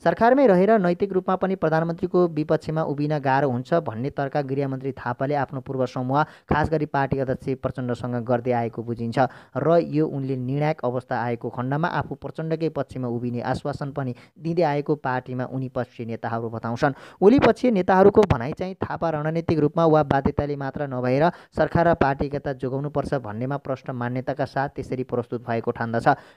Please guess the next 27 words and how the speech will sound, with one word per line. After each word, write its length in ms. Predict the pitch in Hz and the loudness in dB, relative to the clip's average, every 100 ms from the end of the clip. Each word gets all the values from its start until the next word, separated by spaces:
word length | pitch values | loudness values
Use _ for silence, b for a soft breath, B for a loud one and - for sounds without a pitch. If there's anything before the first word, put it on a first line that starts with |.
| B | B
नेकपाका 500 | 127 131 123 127 160 | -4 -2 0 0 0
एकजना 500 | 135 135 131 135 131 | 2 -2 2 0 2
नेतासँग 440 | 123 127 117 127 | 0 0 0 0
दुई 360 | 156 143 139 170 | 0 0 2 2
तिन 220 | 175 185 | 0 -2
दिन 140 | 175 175 | -2 -2
अघि 280 | 139 135 | -2 -2
थापाले 460 | 147 131 127 139 127 | -2 0 2 0 2
राखेका 420 | 123 123 127 123 | 0 0 -2 -2
धारणाबाट 580 | 120 117 117 113 127 131 156 B B | -2 -2 -2 0 0 2 0 B B
उनको 320 | 202 208 202 | -4 0 2
भूमिकाबारे 640 | 135 117 131 139 123 123 143 | 2 -2 -2 0 2 2 0
ओली 380 | 123 127 127 127 - | -2 -2 -2 -6 -4
पक्षीय 440 | 143 - - 160 - | -6 -4 -6 -6 -4
नेताहरूको 540 | 131 127 117 117 123 | -4 -2 -2 -2 -6
भनाइमा 440 | 107 117 117 117 117 | -6 -4 -4 -4 -4
मेल 220 | 117 113 | -4 -4
खान्छ। 280 | 135 131 160 131 B B | -4 0 2 0 B B
ओली 220 | 170 233 294 | 2 4 4
आफै 340 | 180 180 220 | 2 4 4
हट्छन् 460 | 147 110 180 196 175 | 6 2 0 0 -2
भने 320 | 113 147 185 | 0 0 -2
बेग्लै 360 | 147 156 160 | 0 0 2
कुरा 240 | 165 151 151 | 0 2 2
हो, 160 | 151 | 2
नत्र 220 | 196 156 165 | 0 0 2
उनलाई 460 | 156 143 147 156 | 2 4 4 2